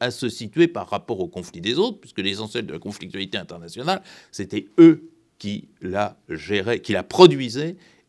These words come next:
et qui la géraient. Maintenant, c'est différent. Il faut avoir une attitude en même temps modeste, de retrait, et il faut surtout, au lieu de se précipiter, euh, dans ces tanks et dans ces avions,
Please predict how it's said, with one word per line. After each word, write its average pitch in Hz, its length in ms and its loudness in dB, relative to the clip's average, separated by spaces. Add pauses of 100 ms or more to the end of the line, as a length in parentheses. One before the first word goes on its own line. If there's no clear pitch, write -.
et 120 240 2
qui - 200 -8
la 107 160 -2
géraient. 90 380 -8 (180)
Maintenant, 101 340 -2
c'est 185 120 2
différent. 110 520 -6 (460)
Il 101 100 -16
faut 139 300 4
avoir 101 500 2
une 87 160 -6
attitude 104 640 -2
en 90 80 -4
même 82 220 -8
temps 101 360 -4 (220)
modeste, 87 640 -2
de - 80 -2
retrait, 92 680 -4
et 98 80 -4
il 104 100 -6
faut - 160 -10
surtout, - 760 -6 (600)
au 90 80 -2
lieu 101 140 2
de - 40 -8
se - 140 -4
précipiter, 90 1200 -4
euh, 69 240 -12 (480)
dans 76 160 -12
ces 76 240 -6
tanks 92 540 -6
et 71 80 -6
dans 69 160 -12
ces 73 320 -10
avions, 90 600 -6